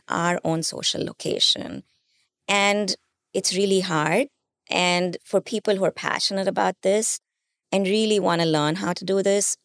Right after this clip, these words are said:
I think it's time we became comfortable being uncomfortable and really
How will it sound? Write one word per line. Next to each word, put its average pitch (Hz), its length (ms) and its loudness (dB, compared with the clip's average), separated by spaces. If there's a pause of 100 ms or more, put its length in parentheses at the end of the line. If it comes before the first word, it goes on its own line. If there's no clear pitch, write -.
(100)
I 156 80 0
think 175 340 -2
it's - 200 -4
time 160 480 0 (220)
we 190 120 0
became 175 640 0 (160)
comfortable 170 580 -2
being - 300 -4
uncomfortable - 840 -4 (920)
and 190 180 0
really 226 680 2